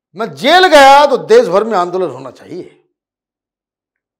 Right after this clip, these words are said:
भाई, मनीष सिसोदिया गया, संजय सिंह गया, कहीं आंदोलन हुआ? नहीं हुआ। दिल्ली, दिल्ली में उसने छोड़ दिया। ये उस समय ही प्लान कर लिया होगा। कभी, हम्म, मनीष सिसोदिया जेल में गया, पूरे देश भर में आंदोलन करवा देंगे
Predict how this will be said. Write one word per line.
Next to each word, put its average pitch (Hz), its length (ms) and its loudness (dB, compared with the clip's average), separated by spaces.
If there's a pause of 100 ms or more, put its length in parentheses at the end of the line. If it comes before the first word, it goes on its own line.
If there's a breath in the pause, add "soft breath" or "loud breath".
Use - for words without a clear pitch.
(1120)
भाई, 208 120 -6
मनीष 208 280 -12
सिसोदिया 226 380 -8
गया, 226 280 -2
संजय 202 280 -14
सिंह 226 200 -16
गया, 226 120 -6
कहीं 220 240 -10
आंदोलन 226 320 -8
हुआ? 247 160 -10
नहीं 160 180 -14
हुआ। - 260 -20 (500)
दिल्ली, 208 260 -12
दिल्ली 220 200 -12
में 220 80 -12
उसने 202 180 -14
छोड़ 220 200 -10
दिया। 226 220 -14 (300 soft breath)
ये 220 100 -10
उस 254 240 -10
समय 302 220 -4
ही 330 100 -8
प्लान 277 280 -2
कर 269 140 -2
लिया 262 200 -2
होगा। 220 320 -2 (1700)
कभी, 196 240 -8
हम्म, 151 1120 -16
मनीष 202 200 -8
सिसोदिया 233 380 -4
जेल 233 200 -2
में 247 140 -6
गया, 247 140 -2
पूरे 233 180 -4
देश 190 180 -4
भर 220 140 -4
में 247 120 -6
आंदोलन 247 300 -6
करवा 233 280 -2
देंगे 233 340 -6